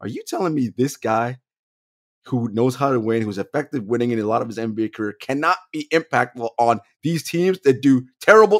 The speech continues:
things and are constantly losing all the time?" And, you know, I, I go back to what you said at the top of the show, which was, "Draymond, are you angling for another contract somewhere with a, with another team, showing how important veterans are?"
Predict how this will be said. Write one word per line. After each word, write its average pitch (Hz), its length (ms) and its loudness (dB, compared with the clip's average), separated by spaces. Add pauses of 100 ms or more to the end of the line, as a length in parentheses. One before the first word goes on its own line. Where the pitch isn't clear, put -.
things 190 200 0
and 156 80 2
are 127 60 -6
constantly 190 500 -2
losing 185 440 -4
all 175 200 2
the 180 100 -6
time?" 196 320 0 (460)
And, - 140 -14
you 85 80 -8
know, 73 360 -12
I, 92 140 -2
I 92 120 0
go 98 140 -4
back 95 180 -2
to 98 80 -10
what 95 100 -4
you 98 60 -14
said 101 140 -4
at - 80 -20
the - 40 -20
top 95 260 -2
of - 60 -20
the - 60 -10
show, 139 480 6
which 156 220 0
was, 127 320 4 (440)
"Draymond, 220 200 6
are 214 80 8
you 262 180 2
angling 196 560 2
for 160 220 8
another 156 180 6
contract 143 520 4
somewhere 143 500 4
with 135 140 2
a, 135 140 4
with 143 140 4
another 143 220 4
team, 143 400 2
showing 143 260 2
how 131 160 4
important 127 520 -2
veterans 123 400 2
are?" 127 340 4